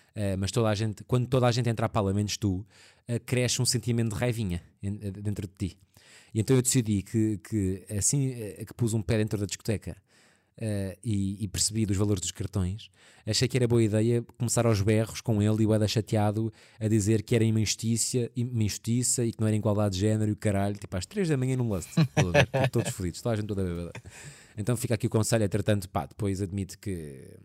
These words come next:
liguei à tropa no dia a seguir a dizer, pá, que não era o sítio certo nem a hora certa para estar a fazer o, o meu discurso de Martin, Martin Luther King.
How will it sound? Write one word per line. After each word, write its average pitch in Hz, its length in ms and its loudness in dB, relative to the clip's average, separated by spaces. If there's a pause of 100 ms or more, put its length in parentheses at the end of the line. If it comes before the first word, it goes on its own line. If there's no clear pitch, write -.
(420)
liguei 98 260 -2
à 95 80 0
tropa 95 300 0
no 90 80 0
dia 90 120 0
a 87 40 -4
seguir - 340 -6 (600)
a - 20 -14
dizer, 90 260 -4
pá, - 140 -6
que - 100 -8
não 98 120 4
era 92 100 2
o 90 40 0
sítio - 240 -4
certo - 260 -2
nem 90 80 -2
a 85 40 0
hora 85 120 -2
certa 87 320 -2
para - 100 -10
estar 85 220 -4
a 85 80 -4
fazer 87 320 -4
o, 80 220 -4
o - 100 -8
meu 95 100 0
discurso - 320 -4
de 95 60 -4
Martin, 90 240 -2
Martin 85 260 -2
Luther 87 240 0
King. 87 300 -6